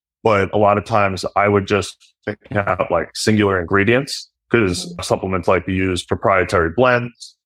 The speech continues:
Speaker 1: and they make their own specific formulations, which I like my own formulations better.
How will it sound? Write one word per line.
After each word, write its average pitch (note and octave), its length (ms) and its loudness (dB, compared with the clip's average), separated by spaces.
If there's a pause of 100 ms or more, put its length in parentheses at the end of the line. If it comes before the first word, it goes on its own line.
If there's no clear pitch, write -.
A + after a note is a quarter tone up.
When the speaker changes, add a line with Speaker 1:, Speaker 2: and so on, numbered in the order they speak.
(220)
Speaker 1:
and F#2 460 0
they G2 120 0
make F2+ 260 0 (100)
their F#2+ 260 0
own G#2+ 320 0
specific F#2 500 -6
formulations, A#2 840 0 (320)
which G#2 520 2 (120)
I F#2+ 560 2 (320)
like G2 420 0
my G2+ 160 2
own A2 260 2 (100)
formulations F2 520 0
better. D#2+ 260 0